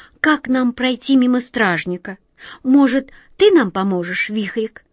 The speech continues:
попросила Катя. «Пусть Глазастик скажет. Вихрик,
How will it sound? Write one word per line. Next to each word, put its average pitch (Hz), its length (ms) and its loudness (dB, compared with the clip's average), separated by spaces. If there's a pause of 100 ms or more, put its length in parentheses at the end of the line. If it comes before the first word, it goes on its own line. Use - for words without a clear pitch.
(180)
попросила 180 540 -4
Катя. 175 440 -10 (1040)
«Пусть - 640 -2
Глазастик 196 760 -6
скажет. - 600 -4 (540)
Вихрик, 220 640 -2